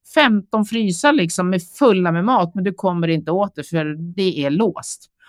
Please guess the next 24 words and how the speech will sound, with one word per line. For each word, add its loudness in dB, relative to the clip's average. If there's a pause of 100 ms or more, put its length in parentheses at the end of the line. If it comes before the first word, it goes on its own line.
(220)
Och -4
det 2
är 2
precis -2
så 0
som -2
händer 0
när 2
man -2
har -2
för -8
höga -2
insulinnivåer -2
då, -4
eller -6
har -4
blivit -6
insulinresistent. -4
Det -6
är 0
ett -6
lås 0
på 0
fettreserverna. -2